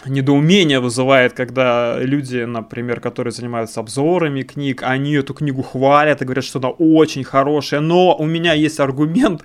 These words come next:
<laughs> в защиту «Переулка контрастов», потому что последний их ролик, а, выходил обзор на книжку Джеральда Брома «Потерянные боги», а это самая плохая книга, которую я читал в своей жизни за всю историю вообще книг.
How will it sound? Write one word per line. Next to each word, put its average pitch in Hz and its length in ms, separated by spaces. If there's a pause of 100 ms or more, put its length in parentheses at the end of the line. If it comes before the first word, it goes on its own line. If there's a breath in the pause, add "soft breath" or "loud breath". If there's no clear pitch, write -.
(120)
<laughs> 226 160
в 196 100
защиту 196 420
«Переулка 190 440
контрастов», 190 640
потому 165 320
что 160 160
последний 180 640
их 139 120
ролик, 214 360 (440 loud breath)
а, 139 640
выходил 151 840
обзор 135 420
на 131 140
книжку 151 400
Джеральда 131 500
Брома 147 400
«Потерянные 123 580
боги», 131 460
а 143 180
это 208 360
самая 175 640
плохая 143 520
книга, 151 380
которую 139 360
я 131 80
читал 139 240
в 127 60
своей 131 200
жизни 147 300
за 127 180
всю 147 320
историю 127 480
вообще 123 260
книг. 135 360